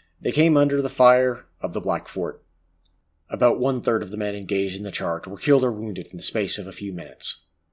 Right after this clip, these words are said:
We retreated to get out of this fire, not backward, but eastward." Grant, in fact, would then turn over his horse to a fellow officer, exhausted in the fighting. He would then take over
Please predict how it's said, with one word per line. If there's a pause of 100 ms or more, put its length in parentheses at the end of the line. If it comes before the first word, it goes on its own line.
(580)
We
retreated
to
get
out
of
this
fire, (420)
not
backward, (200)
but
eastward." (1400)
Grant,
in
fact,
would
then
turn
over
his
horse
to
a
fellow
officer, (120)
exhausted
in
the
fighting. (1000)
He
would
then
take
over